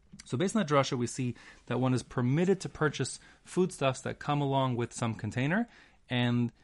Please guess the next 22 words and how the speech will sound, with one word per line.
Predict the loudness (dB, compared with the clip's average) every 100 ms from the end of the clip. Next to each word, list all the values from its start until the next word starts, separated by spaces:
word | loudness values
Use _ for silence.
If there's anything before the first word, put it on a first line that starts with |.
| _ _ -8
that's | -6 -4
not | -6
a |
problem. | -2 2 4 6 4 2 _ _ _ _ _ _ _ _ -20 -20 _ _ _ -6
And | -2 -2 -2 -4
the | -4
container, | -4 -2 -2 0 -2
after | -4 -4 -4 -4 -8 -20 _ -20 -12
one | -4 -2 -2
eats | -4 -6
the | -4
foodstuff, | -2 2 0 0 -6 -20 -16 -6
is | -4
simply | -2 -2 -2 -2 -6 _ _ -10
not, | -4 -2 -2
has | -2
no | 0 -2
kedushas | -2 -4 -2
Meiser | -4 -4 -6
Sheni, | -2 -2 0
and | 0
the, | 0